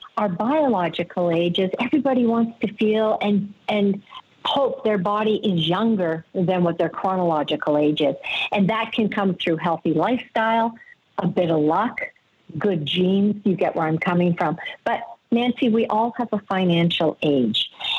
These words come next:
And here's where I want to be really, really old. And what I mean is I want my bank accounts, my investment strategy, my debt level to reflect a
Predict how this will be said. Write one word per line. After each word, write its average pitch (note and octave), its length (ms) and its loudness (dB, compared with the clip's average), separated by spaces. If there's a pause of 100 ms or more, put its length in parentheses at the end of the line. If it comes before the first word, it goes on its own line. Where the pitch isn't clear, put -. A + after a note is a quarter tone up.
(120)
And G3 240 2
here's D4+ 340 -2
where A3+ 160 -2
I F#3+ 140 -2
want F3+ 240 0
to F3+ 60 0
be E3+ 260 0
really, F#3+ 540 0
really E3+ 440 0
old. D#3+ 380 -2 (380)
And G#3+ 260 0
what G#3 180 0
I F#3+ 140 -2
mean G#3+ 320 2
is F3 220 2
I F#3 120 0
want G#3+ 440 0
my G3 520 0
bank F3+ 300 -2
accounts, F3+ 600 -2
my F#3 180 2
investment F#3 640 0
strategy, D#3+ 680 0 (260)
my F3+ 200 0
debt F#3 320 0
level D3+ 400 0 (280)
to A3 140 2
reflect A3 760 -2
a G3 40 -2